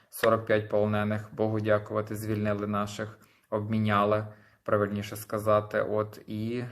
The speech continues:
наступного тижня, дай Бог, щоб теж були обміни. Понеділок в нас.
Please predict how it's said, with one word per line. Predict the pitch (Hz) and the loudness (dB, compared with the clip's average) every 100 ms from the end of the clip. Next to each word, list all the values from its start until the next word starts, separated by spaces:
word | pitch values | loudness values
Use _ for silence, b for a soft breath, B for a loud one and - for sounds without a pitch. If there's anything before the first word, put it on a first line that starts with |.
| - | -12
наступного | - 107 - 107 - 104 | -10 -10 -10 -10 -6 -4
тижня, | 101 - 113 113 117 113 117 - 107 | -4 -2 -2 -2 -4 -4 -4 -8 -6
дай | 104 101 | -4 -2
Бог, | 107 - | -4 -6
щоб | - | -8
теж | 107 - 110 107 | -6 0 0 0
були | 107 101 | -6 -4
обміни. | - 101 98 101 95 92 - - b b b b - | -4 -4 -6 -8 -8 -8 -10 -16 b b b b 2
Понеділок | 123 143 151 147 147 107 95 - | 4 6 4 4 4 4 2 -2
в | |
нас. | 95 92 - | -8 -8 -10